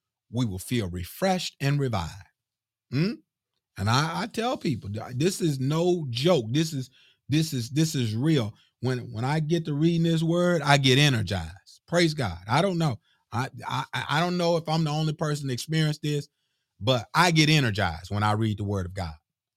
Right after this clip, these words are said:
I, you know, eh, do I already have energy? Maybe so. But I feel more empowered when I read these scriptures. Praise God. Uh, we gotta get into our quiet place, and we're gonna get close to God. We must read our Bible.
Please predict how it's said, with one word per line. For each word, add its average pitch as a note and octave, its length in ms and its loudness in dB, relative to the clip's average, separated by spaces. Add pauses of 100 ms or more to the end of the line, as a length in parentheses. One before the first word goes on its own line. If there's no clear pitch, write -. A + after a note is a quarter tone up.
(200)
I, B2+ 360 0
you B2 180 -4
know, G#2 220 -4 (440)
eh, G2 360 -8
do C3 140 2
I C#3+ 60 0
already E3 360 2
have D#3+ 280 2
energy? E3 320 -2
Maybe D3 340 0
so. C3+ 280 -6 (400)
But A2 100 2
I C#3+ 140 2
feel D3+ 300 -2
more D3 320 2
empowered C#3+ 560 2 (400)
when A2+ 160 2
I A#2 80 4
read A#2 260 2
these A#2 160 -2
scriptures. - 360 -4 (360)
Praise E3 220 -2
God. G#2 220 -6 (920)
Uh, F2 180 -8 (100)
we A2 120 -2
gotta A#2 200 0
get C3+ 160 0
into C3+ 240 -2
our C3 160 -2
quiet D3 420 0
place, D#3+ 480 -2 (1400)
and E2 240 -10
we're A#2+ 140 -2
gonna D3 160 0
get C#3+ 160 -4
close D3 300 -4
to - 40 -8
God. C3+ 320 -2
We A#2+ 120 0
must B2+ 280 0
read B2 200 0
our A2 140 -4
Bible. F#2 280 -6